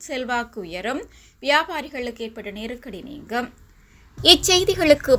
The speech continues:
பிரதான அனுசரணை செல்வா சூக் இமோபிலியன், சுவிஸ் நாட்டில் முன்னணி நிறுவனம். தொடர்புகளுக்கு பூஜ்ஜியம் ஏழு ஒன்பது ஐந்து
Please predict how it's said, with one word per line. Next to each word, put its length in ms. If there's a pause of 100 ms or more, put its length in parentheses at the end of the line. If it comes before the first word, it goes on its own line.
பிரதான 340 (140)
அனுசரணை 520 (360)
செல்வா 340 (120)
சூக் 240 (160)
இமோபிலியன், 720 (400)
சுவிஸ் 340
நாட்டில் 380 (120)
முன்னணி 440
நிறுவனம். 440 (560)
தொடர்புகளுக்கு 680 (360)
பூஜ்ஜியம் 440 (180)
ஏழு 200 (100)
ஒன்பது 320 (440)
ஐந்து 240